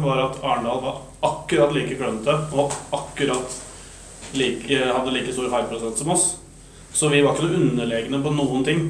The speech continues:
eh, etter første omgang. Så troa var der hele tida.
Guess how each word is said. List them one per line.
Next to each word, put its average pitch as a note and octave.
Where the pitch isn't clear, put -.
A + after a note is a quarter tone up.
eh, C#3
etter -
første A#2
omgang. D3+
Så D3
troa F3+
var C3
der A#2+
hele A2+
tida. B2+